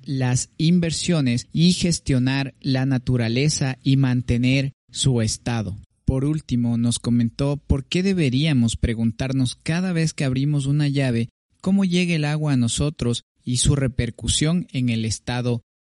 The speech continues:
natural, para de esta forma involucrarnos de una manera activa en la gobernanza del agua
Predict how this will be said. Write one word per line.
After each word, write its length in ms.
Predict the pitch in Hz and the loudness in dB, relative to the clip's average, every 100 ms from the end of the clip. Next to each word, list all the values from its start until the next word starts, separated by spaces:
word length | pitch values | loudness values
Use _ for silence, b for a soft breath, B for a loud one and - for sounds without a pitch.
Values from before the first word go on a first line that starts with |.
| - | -4
natural, 500 | 120 - 117 104 101 _ _ | -2 0 -2 -2 -6 _ _
para 260 | 127 127 120 | -2 0 0
de 100 | 139 | 0
esta 220 | - 185 | 0 -2
forma 520 | - 165 135 127 123 - | -2 0 2 0 -2 -6
involucrarnos 1080 | 147 135 131 123 - 143 147 170 139 127 - _ _ - | -2 0 2 0 -2 -4 -2 0 0 0 -4 _ _ -4
de 80 | 147 | 0
una 140 | 156 | 2
manera 520 | 151 127 139 147 147 - | 2 2 2 0 -2 -4
activa 640 | 123 120 - 170 202 180 - | -4 -4 -2 2 2 0 0
en 180 | 139 127 | 0 2
la 120 | 120 | 0
gobernanza 840 | 120 127 123 123 135 156 180 190 | 0 2 2 2 0 0 0 0
del 200 | 131 120 | 0 0
agua 420 | 127 156 127 120 | -2 -2 -2 -4